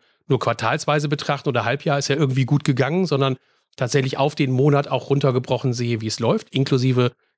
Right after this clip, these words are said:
äh, einer Liquiditätsplanung. Ähm, dass ich da auch sehe, wie sieht's dann eigentlich, eigentlich aus mit den, mit den Zahlungen und mit den Eingängen. Ähm, natürlich auch die Umsätze, die geplant werden. Und dann kommt ja noch eine Metaebene oben drüber.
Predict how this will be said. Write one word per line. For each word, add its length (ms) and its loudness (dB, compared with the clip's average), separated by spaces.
äh, 80 2
einer 280 0
Liquiditätsplanung. 1000 -2
Ähm, 320 0
dass 100 2
ich 80 -2
da 80 0
auch 80 0
sehe, 240 2
wie 80 2
sieht's 200 0
dann 100 2
eigentlich, 260 0
eigentlich 320 -2
aus 160 -2
mit 140 0
den, 260 0
mit 80 -2
den 120 -2
Zahlungen 460 2
und 80 2
mit 140 -4
den 80 -6
Eingängen. 560 0
Ähm, 360 0
natürlich 300 0
auch 140 -6
die 80 -4
Umsätze, 380 2
die 100 0
geplant 440 0
werden. 260 2
Und 160 2
dann 120 -2
kommt 160 -6
ja 80 0
noch 120 -2
eine 100 4
Metaebene 520 2
oben 200 2
drüber. 420 0